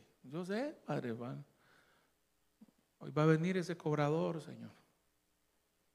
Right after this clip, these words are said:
Te lo entrego en tus manos, Señor. Hoy me van a llamar, Señor. Ahí van a estar hostigándome todo el día, Señor. Mira, Señor, ahí va a pasar esto, Señor.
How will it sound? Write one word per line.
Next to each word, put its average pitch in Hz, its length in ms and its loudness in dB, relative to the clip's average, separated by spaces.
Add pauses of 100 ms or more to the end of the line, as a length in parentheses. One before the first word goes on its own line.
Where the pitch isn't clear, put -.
(260)
Te 139 80 -6
lo 135 80 0
entrego 147 500 4
en 143 60 0
tus 135 220 -10
manos, 135 360 -8
Señor. 120 300 -16 (800)
Hoy 131 160 0
me 135 100 4
van 135 160 8
a 139 100 6
llamar, 160 540 8
Señor. 139 360 -10 (1000)
Ahí 113 140 -4
van 135 180 2
a 151 40 0
estar 170 260 0
hostigándome 170 580 0
todo 185 640 12
el 185 200 4
día, 185 380 2
Señor. 160 380 -4 (1400)
Mira, 147 400 8
Señor, 185 380 -2 (1200)
ahí 135 140 4
va 160 100 10
a 160 60 6
pasar 175 340 8
esto, 185 400 0
Señor. 165 300 -8